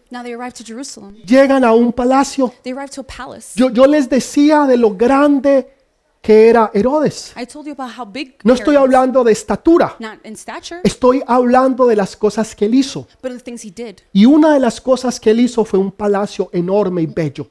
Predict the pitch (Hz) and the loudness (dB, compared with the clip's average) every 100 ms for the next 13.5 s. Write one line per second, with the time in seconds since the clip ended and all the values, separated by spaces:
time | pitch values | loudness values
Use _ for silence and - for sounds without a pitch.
0 | - 247 320 339 330 294 254 277 240 220 | -14 -12 -10 -10 -10 -12 -12 -14 -12 -12
1 | 233 233 214 277 240 208 196 202 233 240 | -14 -14 -14 -14 -8 2 2 2 2 0
2 | 240 240 220 196 185 185 175 165 214 254 | 2 0 2 0 0 -2 0 0 0 0
3 | 285 285 - 160 180 175 165 165 180 - | 0 -2 -6 -4 -2 0 -2 -4 -6 -8
4 | 180 170 151 - 254 233 226 269 269 220 | -8 -4 -4 -6 -12 -12 -14 -14 -14 -16
5 | 180 233 277 190 214 233 254 226 226 233 | -16 -18 -18 -20 -20 -10 0 0 2 0
6 | 226 220 220 254 254 285 - 262 247 240 | 2 2 4 4 2 -4 -2 -2 0 -2
7 | - 262 262 262 262 254 175 175 127 247 | -4 -4 -4 -4 -4 -4 -2 -2 -2 -10
8 | 254 226 240 269 320 285 311 - - - | -10 -10 -10 -8 -10 -10 -14 -16 -20 -2
9 | 196 226 240 - 233 - 185 208 226 226 | 2 2 2 2 0 0 -4 -2 -4 -6
10 | - 208 180 - 233 254 - - 240 247 | -8 -18 -18 -18 -18 -18 -20 -20 -20 -20
11 | 202 - - 214 233 233 254 226 214 185 | -20 -14 0 2 4 2 2 0 0 -2
12 | - 302 302 247 147 _ 247 - 240 180 | -4 2 2 2 -4 _ -20 -18 -18 -18
13 | 208 233 330 180 190 | -16 -14 -14 -16 -20